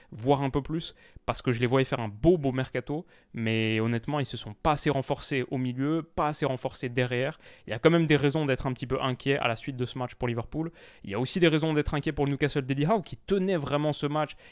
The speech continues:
Il était servi sur un plateau, ils doivent absolument le gagner pour être top quatre à nouveau, pour se préparer à la Ligue des Champions. Ils doivent absolument gagner ces rencontres, surtout avec cette physionomie. Et ils ont pas tué, non seulement ils ont pas tué,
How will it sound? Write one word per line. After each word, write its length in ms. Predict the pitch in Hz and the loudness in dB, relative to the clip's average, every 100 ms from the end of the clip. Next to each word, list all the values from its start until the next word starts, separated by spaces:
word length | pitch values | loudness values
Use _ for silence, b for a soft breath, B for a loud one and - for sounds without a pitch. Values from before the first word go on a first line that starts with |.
| - | -8
Il 80 | 110 | -4
était 160 | 127 | -2
servi 400 | 127 196 147 151 | 2 2 2 0
sur 160 | - 139 | 0 -2
un 80 | 123 | 0
plateau, 400 | 139 127 180 185 | -2 0 0 0
ils 80 | 151 | 4
doivent 200 | 151 139 | 4 4
absolument 380 | - 147 135 | 0 -4 -2
le 60 | 127 | -2
gagner 320 | 120 120 139 b b b | -2 -4 -6 b b b
pour 240 | - 151 143 | -2 2 2
être 220 | 143 - | 0 -2
top 200 | 147 139 | -4 0
quatre 280 | 143 135 135 | -2 -2 -2
à 40 | |
nouveau, 400 | 135 117 123 147 b b - | -2 -2 -4 -4 b b -6
pour 160 | 156 - | -4 -2
se 40 | |
préparer 340 | - 143 131 | 0 0 2
à 60 | 131 | 2
la 100 | 123 | 0
Ligue 120 | 127 | -2
des 80 | 123 | -6
Champions. 320 | 135 127 160 | -4 -2 -4
Ils 120 | 143 127 | -2 2
doivent 220 | 135 127 | 2 2
absolument 440 | 123 - 120 117 | -2 -4 -4 -4
gagner 380 | 113 110 117 127 | -2 -2 -2 -6
ces 240 | - - 131 | -10 -6 -4
rencontres, 400 | 117 143 131 - | -2 -2 -4 -4
surtout 360 | 139 - 135 | -6 -4 -2
avec 160 | 110 107 | -2 -4
cette 180 | 120 - | -8 -8
physionomie. 420 | 113 113 113 107 b b b - | -6 -4 -6 -8 b b b 0
Et 80 | |
ils 120 | 139 147 | 4 4
ont 120 | 143 | 6
pas 100 | 143 | 2
tué, 340 | - 139 160 139 | 2 -2 -2 -2
non 100 | 127 | -2
seulement 300 | 143 135 135 | 0 0 0
ils 120 | 123 | -2
ont 60 | |
pas 160 | 117 135 | -2 -4
tué, 320 | - 127 147 | -2 -4 -6